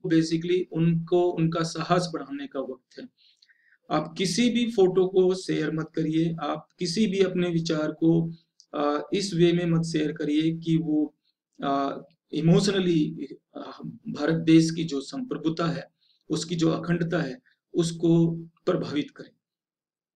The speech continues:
तो इन्हीं शब्दों के साथ में केवल एक request है कि जो आपके friends हैं, आ, वर्चुअल friends हैं, उनको एक बार आप judge कर लें,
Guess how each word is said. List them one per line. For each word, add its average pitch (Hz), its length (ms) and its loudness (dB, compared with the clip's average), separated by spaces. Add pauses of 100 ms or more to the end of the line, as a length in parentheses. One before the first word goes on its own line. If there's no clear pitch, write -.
(680)
तो 185 220 6
इन्हीं 185 220 4
शब्दों 170 380 2
के 165 100 4
साथ 160 320 -4
में 165 240 2 (200)
केवल 151 380 2
एक 165 240 6
request 160 520 0
है 151 120 -4
कि 165 140 -4
जो 156 160 0
आपके 160 380 -2
friends 165 600 -2
हैं, 143 180 -14 (580)
आ, 151 100 -2
वर्चुअल 170 560 4
friends 165 340 2
हैं, 151 120 -8
उनको 170 420 2
एक 165 220 2
बार 160 160 2
आप 156 240 -4
judge 147 200 -4
कर 165 160 0
लें, 165 260 0